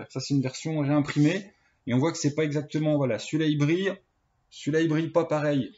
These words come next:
Parce que c'est pas exactement la même, euh, voilà. Là, on est sur du lisse, l'autre, on est sur du mat. L'ombre blanche, c'est le quatrième.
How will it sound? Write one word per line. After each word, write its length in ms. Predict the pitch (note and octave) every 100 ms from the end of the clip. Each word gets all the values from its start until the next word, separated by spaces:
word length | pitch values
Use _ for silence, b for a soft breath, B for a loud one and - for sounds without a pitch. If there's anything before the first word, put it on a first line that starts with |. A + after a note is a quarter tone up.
| -
Parce 160 | - -
que 100 | D3+
c'est 240 | C#3+ B2+
pas 80 | C#3+
exactement 520 | D3+ D3 D3 C#3 D3
la 100 | C#3+
même, 260 | C3+ C3+ C3
euh, 180 | A#2 A#2 A#2 _ _
voilà. 200 | G2+ G#2+ - - B B B B B _ -
Là, 120 | A2+
on 100 | C3+
est 60 | C#3
sur 200 | - C3
du 140 | C#3
lisse, 300 | D#3 E3+ -
l'autre, 220 | D#3 D3
on 80 | C#3
est 80 | D3+
sur 220 | - C#3
du 120 | C#3
mat. 360 | D3 C#3 C3 - E2+ _ _ _ _ _ _ - - _ - _ - - _ _ _ B B B B B B
L'ombre 460 | A#2 F3 F3 D3 E3+
blanche, 480 | E3+ F3 D#3+ C#3+ -
c'est 220 | D#3+ F3+
le 40 |
quatrième. 800 | F3 D#3 - E3+ D#3 C#3+ B2 G2